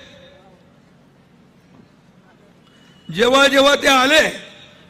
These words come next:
तेव्हा तेव्हा स्वतःचं वैयक्तिक काम कधी घेऊन नाही आले,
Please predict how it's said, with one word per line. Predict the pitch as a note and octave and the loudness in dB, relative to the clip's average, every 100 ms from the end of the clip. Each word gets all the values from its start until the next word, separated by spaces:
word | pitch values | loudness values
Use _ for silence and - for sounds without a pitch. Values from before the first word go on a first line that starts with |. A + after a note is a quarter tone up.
| - | -10
तेव्हा | G3 G#3+ A#3+ | -4 0 0
तेव्हा | A#3 A3 G3+ A3 C4+ C4+ G3+ D#3 - - - - - - - - | 0 -2 0 2 4 2 0 -8 -20 -20 -20 -20 -20 -20 -20 -18
स्वतःचं | - F3+ F3 E3+ | -10 -6 -6 -8
वैयक्तिक | D3+ D#3 F#3 - - E3 | -8 -6 -6 -8 -12 -8
काम | E3 D#3+ D3 | -4 -4 -4
कधी | E3 D#3+ | -10 -8
घेऊन | E3+ D3+ - | -8 -8 -10
नाही | F3 D#3+ | -12 -14
आले, | B2 | -16